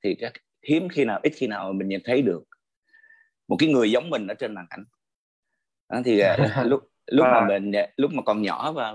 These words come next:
Speaker 1: và, và, và, và, và mình mới qua Mỹ đó, thì mình cứ nói là, "Ủa, tại sao là nhìn lên mình không thấy mình ở trên màn ảnh?" Đó. Thì càng ngày khi mà l-, l-, lớn lên và muốn trở thành một người làm phim, thì mình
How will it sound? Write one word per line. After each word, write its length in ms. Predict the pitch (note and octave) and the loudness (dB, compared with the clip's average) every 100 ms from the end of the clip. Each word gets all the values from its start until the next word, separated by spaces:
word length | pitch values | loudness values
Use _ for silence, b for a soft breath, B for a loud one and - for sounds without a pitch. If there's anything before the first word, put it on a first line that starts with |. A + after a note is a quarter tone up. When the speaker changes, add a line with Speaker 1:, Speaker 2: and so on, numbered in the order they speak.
| A2 | -12
Speaker 1:
và, 100 | G#2+ - | -16 -16
và, 120 | - | -12
và, 160 | - - | -14 -12
và, 100 | - - | -14 -4
và 100 | G2 | 2
mình 220 | G2 F#2+ G#2+ | 4 6 6
mới 160 | C#3+ | 6
qua 100 | C3+ | 4
Mỹ 240 | G#2 E2 B2 | 4 4 4
đó, 100 | C#3+ | 4
thì 100 | A#2 | 4
mình 340 | G2+ G#2+ G#2+ G2+ | 2 2 -2 -4
cứ 60 | C#3 | -2
nói 140 | C#3+ | 2
là, 60 | C3+ | 4
"Ủa, 140 | A2+ A2 | 6 4
tại 100 | G#2+ | 2
sao 200 | B2 A#2 | 2 0
là 120 | G#2+ | -2
nhìn 220 | G#2 G2+ G2+ | -6 -10 -2
lên 280 | G#2+ A#2+ | 0 0
mình 100 | A2+ - | -4 -10
không 160 | A#2 - | -10 -4
thấy 120 | C3+ | -2
mình 200 | A#2+ G2 | -2 -4
ở 60 | - | -12
trên 120 | A2 | -12
màn 120 | G#2+ - | -14 -20
ảnh?" 120 | _ _ _ - | _ _ _ -16
Đó. 120 | - _ b b b b b | -16 _ b b b b b
Thì 100 | G2 | 0
càng 260 | - G#2+ G#2+ | 2 2 4
ngày 540 | G#2 G2+ G2+ G2+ F#2+ A#2 | 4 4 4 2 0 -4
khi 60 | |
mà 140 | A2+ G2 | -4 -4
l-, 160 | F#2+ | -4
l-, 360 | F#2 - - E2 | -6 -8 -8 -6
lớn 280 | - A#2 D#3 | 2 4 6
lên 260 | C3+ A#2+ A2+ | 6 6 4
và 160 | G2 | 2
muốn 560 | F#2 A2 C3+ C#3+ D#3 D3 C3 - - - - - | 0 -2 -2 -4 -6 -10 -10 -8 -8 -10 -6 0
trở 140 | G2+ | 2
thành 180 | B2 G#2 | 2 2
một 160 | G2 A2 | 2 4
người 220 | G#2 F#2+ | 4 6
làm 160 | F#2 | 2
phim, 320 | - C3 A#2 C3 - _ _ b b - | 4 4 4 0 -12 _ _ b b -2
thì 60 | |
mình 340 | G2 F#2+ G2+ | -2 -2 -8